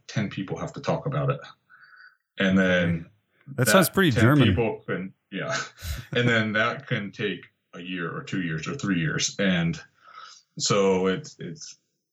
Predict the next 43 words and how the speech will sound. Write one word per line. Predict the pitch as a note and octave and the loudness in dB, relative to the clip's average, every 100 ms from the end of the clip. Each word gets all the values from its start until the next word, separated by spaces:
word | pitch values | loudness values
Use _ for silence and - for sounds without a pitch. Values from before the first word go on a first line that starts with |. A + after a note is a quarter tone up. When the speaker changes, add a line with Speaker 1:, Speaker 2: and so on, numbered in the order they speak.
| _ | _
Speaker 1:
like, | - - | -14 -8
I've | - A#2 - | -2 -2 0
seen | C3+ G2 | 0 0
it. | G2+ | -2
It's | G#2+ | -4
always | C#3+ C#3+ B2+ - | 0 2 2 0
been | F2+ | -8
busy | F2+ - - | -8 -10 -12
here | E2+ | -10
in | D#2 | -10
the | - | -10
summertime. | E2 C#2+ - - D2+ - _ _ _ _ _ - | -12 -14 -12 -10 -10 -14 _ _ _ _ _ -6
And | G2 F#2 E2+ E2+ D#2+ - - _ _ _ _ _ _ _ _ | -2 0 0 -4 -6 -12 -20 _ _ _ _ _ _ _ _
I | - | -6
don't | - F#2 | -2 0
understand | G2 F#2 - G2+ | 0 0 -2 -2
how | F#2 | 0
there | E2 D#2+ | -2 -2
weren't | E2 - | -4 -4
toilets | F#2 E2 - | -2 -2 -2
built | - F2 - | 0 0 0
at, | D#2+ | -2
like, | D#2 | -2
Unstad | - F2+ - E2 D2+ | -2 -2 0 0 2
Beach | D#2+ D2+ | 0 0
five | - E2 D#2+ | 0 0 -2
years | D2+ - | -4 -4
ago. | - D2 - - | -2 -2 -4 -6
It, | F#2+ E2+ - G2+ | 0 0 0 -2
like, | G2 | 0
in, | G#2 F#2 | 2 2
in | G2 | 0
Scotland, | - - C3 F#2+ E2 D#2+ | -2 0 0 0 -2 -2
I | D#2 | -4
think | G#2 F2+ | -4 -6
they | F2+ | -6
do | F2+ | -6
a | E2+ | -4
really | G#2 F#2+ | -4 -4
good | E2+ D2+ | -4 -4
job | D#2 D2+ | -4 -4
of | - | -4
that. | D2 D2+ | -2 -2